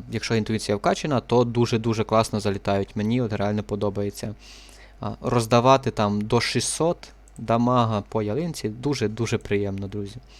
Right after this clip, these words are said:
А, тому танчик не зовсім кал, такий трошки снайперський,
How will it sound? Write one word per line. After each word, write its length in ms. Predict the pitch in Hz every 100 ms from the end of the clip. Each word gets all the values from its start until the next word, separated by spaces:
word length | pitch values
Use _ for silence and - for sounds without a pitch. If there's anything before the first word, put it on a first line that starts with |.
| - - - - - -
А, 300 | 110 107 107 113 113
тому 320 | - 151 143 120
танчик 500 | 127 117 - 104 123
не 160 | 131
зовсім 460 | 127 110 - 110 104
кал, 360 | - 185 233 202 - - - -
такий 320 | 131 - 117
трошки 460 | - 135 123 - 107
снайперський, 840 | - 202 202 175 - - 127 113